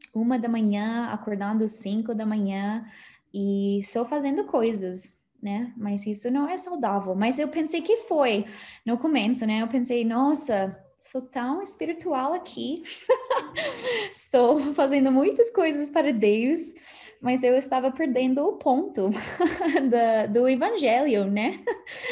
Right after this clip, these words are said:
Ah, realmente as boas notícias. Eu estava fazendo tudo, mas não estava encontrando paz em Deus, descansando em Deus, que é bem importante.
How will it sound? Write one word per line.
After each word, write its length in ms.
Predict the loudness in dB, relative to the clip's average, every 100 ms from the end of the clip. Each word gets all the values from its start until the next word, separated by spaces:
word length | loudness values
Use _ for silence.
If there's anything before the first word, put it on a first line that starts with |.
| -4 -4
Ah, 320 | -2 0 0 0
realmente 480 | 0 2 2 2
as 100 | 2
boas 260 | 0 -2 0
notícias. 720 | -2 -2 -2 -2 -2 -2 -2
Eu 140 | -4
estava 320 | -4 -4 -6 -4
fazendo 420 | -4 -2 0 0
tudo, 500 | -2 -4 -2 -4 -6 -12 _ _ _
mas 200 | -4 0
não 180 | 0 -2
estava 340 | -2 -2 0 0 0 0
encontrando 580 | 0 2 2 2 0 -2
paz 440 | -2 -2 0 0
em 140 | 0 0
Deus, 380 | 0 -2 -6 -4
descansando 840 | -6 -2 0 0 -2 0 2 2
em 100 | 0
Deus, 380 | -2 -6 -8 -8
que 120 | -6
é 40 |
bem 180 | -4 -2
importante. 800 | -4 -4 -6 -6 -6 -8 -12